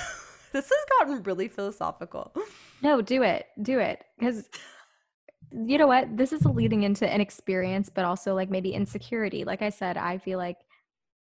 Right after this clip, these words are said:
Speaker 2: I was always so insecure about my deep emotions.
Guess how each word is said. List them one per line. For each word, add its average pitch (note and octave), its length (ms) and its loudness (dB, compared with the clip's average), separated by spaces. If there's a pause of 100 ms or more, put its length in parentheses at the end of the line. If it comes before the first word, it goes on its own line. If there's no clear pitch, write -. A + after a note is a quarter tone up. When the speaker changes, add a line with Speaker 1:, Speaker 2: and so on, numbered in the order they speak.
(340)
Speaker 2:
I G3 180 2
was A#3+ 160 0
always G3+ 460 0
so G3 420 0
insecure G3 720 0
about F#3 360 0
my F#3 400 -4
deep F#3+ 360 -8
emotions. - 800 -4